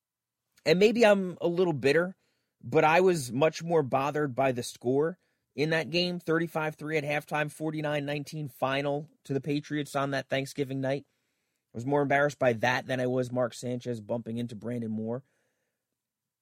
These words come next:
So thank you, though, Marcus May, who, who probably thought that he made this miraculous catch at the time,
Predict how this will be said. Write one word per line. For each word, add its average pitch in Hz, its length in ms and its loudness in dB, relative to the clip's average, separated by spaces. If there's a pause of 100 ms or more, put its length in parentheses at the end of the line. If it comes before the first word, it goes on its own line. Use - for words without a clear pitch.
(480)
So 190 240 4
thank 226 280 4
you, 202 100 0
though, 151 280 6
Marcus 147 440 0
May, 127 260 2
who, 127 260 -2
who 143 120 -2
probably 170 500 -4
thought 160 300 0
that 127 100 -4
he 135 100 -6
made 135 260 -4
this 127 220 -6
miraculous 175 720 -2
catch 170 340 -6
at 135 80 -8
the 104 100 -10
time, 113 420 -4